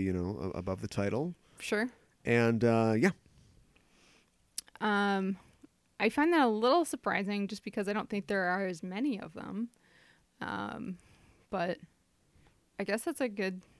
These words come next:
Speaker 2: statistic to
Speaker 1: Yeah.
Speaker 2: make.
Speaker 1: Well,
Speaker 2: That's
Speaker 1: I mean, they're just looking, they're, I don't think they're looking at total box office divided by blue and pink on a pie chart. They're just saying
Speaker 2: Right.
Speaker 1: what was the top in every category, and it was
Speaker 2: Okay.
Speaker 1: a female film.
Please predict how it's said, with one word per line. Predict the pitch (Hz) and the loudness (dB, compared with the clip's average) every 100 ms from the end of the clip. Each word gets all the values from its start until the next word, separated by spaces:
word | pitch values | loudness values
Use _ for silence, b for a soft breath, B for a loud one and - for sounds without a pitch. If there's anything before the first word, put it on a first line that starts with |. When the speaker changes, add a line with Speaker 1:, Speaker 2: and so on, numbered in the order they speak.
| - | -10
Speaker 2:
statistic | - 202 185 - 208 233 _ - | -6 -4 -4 -4 -4 -4 _ 4
to | |
Speaker 1:
Yeah. | 175 | 4
Speaker 2:
make. | 139 196 240 - _ | 4 0 -6 -10 _
Speaker 1:
Well, | 143 165 | 4 4
Speaker 2:
That's | 185 | 2
Speaker 1:
I | 147 | 4
mean, | 143 | 6
they're | 139 | 8
just | 147 123 | 6 4
looking, | 143 143 139 120 - _ | 2 4 2 0 -6 _
they're, | 147 139 160 | 0 4 4
I | 151 | 6
don't | 170 160 | 6 4
think | 139 | 4
they're | 135 | 6
looking | 127 127 117 | 6 4 4
at | 107 101 - b b b b b _ _ - 120 | 4 2 -2 b b b b b _ _ -14 -12
total | - 143 151 135 | 2 6 8 8
box | 127 120 - | 6 4 4
office | 113 104 98 - | 4 4 -2 -2
divided | 101 95 95 98 92 87 | -2 2 2 4 2 0
by | 90 82 80 82 80 - 95 | -2 0 -2 -4 -6 -10 -6
blue | 104 98 92 87 | 0 4 4 2
and | 78 78 | 0 -6
pink | - 101 87 - | -4 -2 -2 -8
on | - 85 | -8 -6
a | 82 73 - - | -6 -8 -12 -6
pie | 151 156 | -4 -2
chart. | - 73 | -2 -4
They're | - | -4
just | 190 196 208 | -4 -4 0
saying | 202 185 190 175 | 2 2 0 0
Speaker 2:
Right. | |
Speaker 1:
what | 92 - | 0 0
was | 92 95 - - | -2 -4 -8 -10
the | - | -10
top | - 98 85 - | -4 -4 -4 -6
in | 85 - | -6 -6
every | 85 82 | -6 -4
category, | 98 98 90 78 76 78 - | -4 -4 -4 -8 -8 -10 -10
and | - | -10
it | - | -8
was | - | -6
Speaker 2:
Okay. | - 180 67 | -4 -6 -8
Speaker 1:
a | 78 107 b b | -12 -14 b b
female | - 98 87 | -6 -4 -4
film. | - 110 82 | 0 0 -2